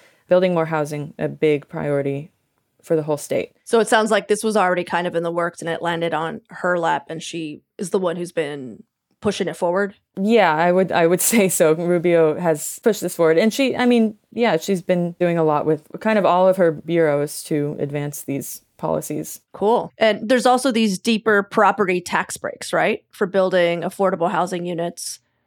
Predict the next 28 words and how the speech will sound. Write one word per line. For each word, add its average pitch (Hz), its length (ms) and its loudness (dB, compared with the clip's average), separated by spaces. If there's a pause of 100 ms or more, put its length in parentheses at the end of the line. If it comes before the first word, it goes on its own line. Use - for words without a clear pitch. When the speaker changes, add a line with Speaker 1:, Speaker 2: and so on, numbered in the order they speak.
(120)
Speaker 2:
What 226 180 2
does 214 140 2
that 180 420 2
mean? 190 480 -6 (340)
Speaker 1:
Inclusionary 202 760 2
housing 160 560 0
program, 156 440 0
which 170 140 0
has 190 180 0
existed 202 720 0
since - 600 -4
twenty 185 260 -4
seventeen. 170 800 -2 (400)
It - 160 2
requires 220 720 2
developers 175 720 0
who 185 80 0
are 170 80 4
building 180 540 0 (360)
apartment 170 440 -2 (260)
buildings 160 420 2
or, 156 180 4
or 160 80 2
multi-unit 160 1160 -2
dwellings 156 640 -4
with 165 220 -2
more 165 220 2
than 160 200 2